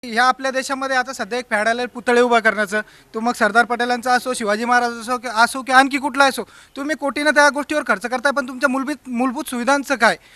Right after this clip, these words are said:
तुम्ही लोकांना आरोग्याच्या सुविधा देताय, त्याचं काय?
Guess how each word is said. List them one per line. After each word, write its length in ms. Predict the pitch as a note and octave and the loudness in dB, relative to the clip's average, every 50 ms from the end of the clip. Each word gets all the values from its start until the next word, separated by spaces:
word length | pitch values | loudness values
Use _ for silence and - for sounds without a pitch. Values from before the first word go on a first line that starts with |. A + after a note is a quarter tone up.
| - _ - | -20 _ -10
तुम्ही 180 | B3+ C4 C#4 C#4 | -6 -4 0 0
लोकांना 380 | C4+ C4 C4 C#4+ C#4 C#4 C4 | 0 2 2 2 6 8 8
आरोग्याच्या 380 | B3+ C4 B3+ A#3+ C#4 C4+ C#4+ C4+ | 8 8 6 6 4 4 2 2
सुविधा 280 | A3+ B3 A#3+ A#3+ C4 | 0 0 0 0 2
देताय, 240 | B3+ C4 C4 B3 C#4 | 2 2 2 2 0
त्याचं 320 | C4+ - B3+ B3+ - C#4 C4 | 0 2 0 0 0 0 0
काय? 200 | A#3+ G#3 E3 | 2 2 0